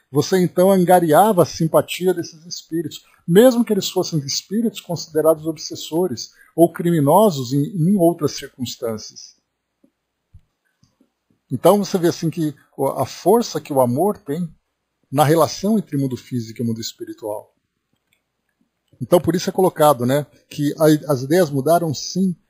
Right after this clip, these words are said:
vários dentre vós foram complacentes e oraram por mim. Mas ao mesmo tempo é, se você me provocar, eu vou explodir de novo.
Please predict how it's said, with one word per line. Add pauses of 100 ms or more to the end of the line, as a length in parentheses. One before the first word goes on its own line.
(220)
vários
dentre
vós
foram
complacentes
e
oraram
por
mim. (920)
Mas
ao
mesmo
tempo
é,
se
você
me
provocar,
eu
vou
explodir
de
novo.